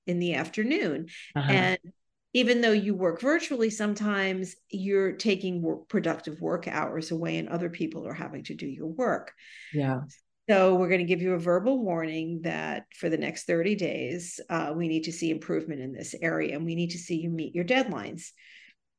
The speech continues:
Speaker 1: So, um, that's the first thing. And then the second one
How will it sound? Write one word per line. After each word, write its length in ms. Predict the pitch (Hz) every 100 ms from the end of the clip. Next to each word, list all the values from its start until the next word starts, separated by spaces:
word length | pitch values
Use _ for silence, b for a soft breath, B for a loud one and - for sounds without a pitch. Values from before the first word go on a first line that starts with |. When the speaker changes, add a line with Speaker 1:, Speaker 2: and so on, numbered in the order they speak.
| _ _
Speaker 1:
So, 500 | - 294 254 240 240 - _ _ _ _ -
um, 360 | 240 226 220 220
that's 280 | 233 254 254
the 80 | 262
first 300 | 240 214 214
thing. 200 | 220 220
And 80 |
then 100 | 214
the 80 | 220
second 400 | 226 330 330 285
one 240 | 233 208